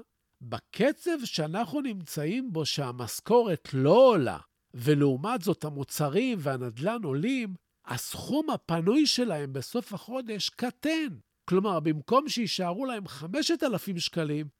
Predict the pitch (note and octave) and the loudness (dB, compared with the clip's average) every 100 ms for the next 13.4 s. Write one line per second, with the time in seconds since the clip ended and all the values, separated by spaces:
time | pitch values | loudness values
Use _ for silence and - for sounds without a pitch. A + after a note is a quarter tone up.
0 | _ - C#3 - E3+ D#3+ C4 D#4+ A3 D#3+ | _ -4 0 4 4 4 2 0 0 0
1 | D#3+ F#3+ A#3+ C4 - D4+ F#4+ E4+ A#3+ - | 2 2 2 0 0 2 4 2 0 0
2 | A3+ F#3 D3+ G2+ - _ _ _ _ _ | -2 -2 -4 -8 -16 _ _ _ _ _
3 | _ _ _ _ D#3 C#3+ C#3+ C3+ A#2+ B2 | _ _ _ _ -6 -4 -4 -6 -4 -6
4 | A2 B2 A#2+ G3 D4+ - C#4 - F3+ C3 | -4 -4 -2 -2 -4 -4 -8 -6 -8 -8
5 | G2+ _ _ _ _ _ _ _ B2 C3 | -12 _ _ _ _ _ _ _ -8 -8
6 | - C#3+ C#3+ G3+ D4+ B3+ C4 - F#3+ D3+ | -4 -4 -4 -2 -4 -2 -6 -4 -6 -6
7 | A2 _ _ _ _ _ - D#3 D#3 - | -8 _ _ _ _ _ -2 0 0 2
8 | G#3 G#3 A3 - G3+ F3+ E3 C#3+ - G#3 | 2 2 -4 -2 -2 -2 -4 -6 -4 -2
9 | F#3+ D3 C3+ A#3+ C#4+ A3+ C#3 - _ - | 0 0 2 0 0 -2 -6 -12 _ -2
10 | D3 - E3 C#3+ D3+ G#3+ - C#3 A#2+ F#3 | -2 0 0 0 0 0 0 -4 -2 0
11 | C4+ C#4+ - B3+ - G#3 D#3 A#2+ C3 E3 | 2 0 -2 -6 -4 -4 -4 -6 -2 -2
12 | A3 G3+ - D#3+ - D#3 G3+ E4 D#4+ G#3 | -2 -4 -8 -12 -6 -4 -2 0 0 -2
13 | G3+ A3+ F#3 C3 | -4 -2 -2 -6